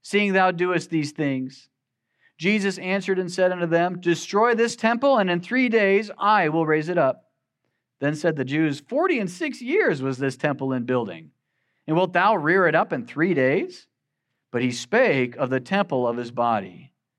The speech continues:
When therefore he was risen from the dead, his disciples remembered that he had said this unto them, and they believed the scripture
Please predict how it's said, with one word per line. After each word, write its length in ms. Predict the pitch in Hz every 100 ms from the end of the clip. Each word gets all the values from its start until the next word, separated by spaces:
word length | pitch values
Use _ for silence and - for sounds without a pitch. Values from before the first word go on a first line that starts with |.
| _ _ _ _
When 220 | 147 170
therefore 680 | 170 226 262 262 214 220 233
he 140 | 190
was 220 | 175 151 139
risen 340 | 175 196 214
from 200 | 190 190
the 80 | 165
dead, 380 | 151 156 180 180 139
his 180 | 147
disciples 640 | 143 139 - 170 180 180 170
remembered 480 | 160 156 131 120
that 100 | 120
he 80 | 120
had 140 | 117 113
said 260 | 147 143
this 240 | 139 139 127
unto 140 | 113
them, 380 | 113 113 123 131 - _ -
and 160 | 117
they 60 | 117
believed 420 | 117 120 151 196
the 80 | 220
scripture 580 | - 185 131 - 92